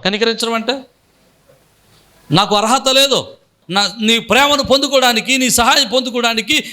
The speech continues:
నేను అర్హుణ్ణి కాదు, కానీ నీ సహాయం నాకు కావాలి." కనికరించు.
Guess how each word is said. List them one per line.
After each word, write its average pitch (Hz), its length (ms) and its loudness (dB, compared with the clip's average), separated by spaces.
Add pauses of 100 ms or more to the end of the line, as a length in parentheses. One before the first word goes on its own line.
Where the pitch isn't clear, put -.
నేను 269 140 4
అర్హుణ్ణి 330 320 4
కాదు, 330 500 6 (460)
కానీ 208 560 2 (320)
నీ 180 180 0
సహాయం 214 380 2
నాకు 202 380 0 (340)
కావాలి." 139 280 0
కనికరించు. 359 920 2